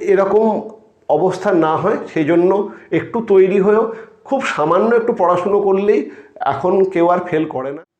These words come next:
তবে একটাই খালি কথা, মাধ্যমিকের রেজাল্টটাকে উচ্চ মাধ্যমিকের, মানে, মানে, মাধ্যমিকের রেজাল্ট খুব ভালো হচ্ছে মানেই উচ্চ মাধ্যমিকের সঙ্গে সেটাকে গুলিয়ে ফেলবে না।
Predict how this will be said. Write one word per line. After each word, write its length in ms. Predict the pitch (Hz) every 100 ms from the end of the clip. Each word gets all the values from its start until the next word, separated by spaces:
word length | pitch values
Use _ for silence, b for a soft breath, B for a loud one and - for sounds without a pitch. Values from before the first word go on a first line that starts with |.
| _ -
তবে 180 | 170
একটাই 680 | 185 - 160 160 - 202 208
খালি 280 | 208 202 202
কথা, 480 | 156 151 208 302 - - _ _ _ _ _ _ _ _ _ _ _ -
মাধ্যমিকের 840 | 135 151 - 175 220 226 226 226 151
রেজাল্টটাকে 760 | 143 175 180 185 175 208 262 - B B B _
উচ্চ 280 | 185 175 -
মাধ্যমিকের, 1000 | 208 208 170 190 208 208 208 196 - - - -
মানে, 420 | 135 143 147 139
মানে, 460 | 139 123 123 127 135
মাধ্যমিকের 640 | 123 123 - 180 208 214
রেজাল্ট 400 | 170 196 190 -
খুব 180 | - 165
ভালো 240 | 143 160
হচ্ছে 340 | 175 190 - 202
মানেই 440 | 165 180 175 - B B
উচ্চ 260 | 165 - 202
মাধ্যমিকের 440 | 202 170 208 196
সঙ্গে 220 | 190 196
সেটাকে 260 | 196 196 190
গুলিয়ে 340 | 123 151 151
ফেলবে 340 | 131 113 101 95
না। 140 | -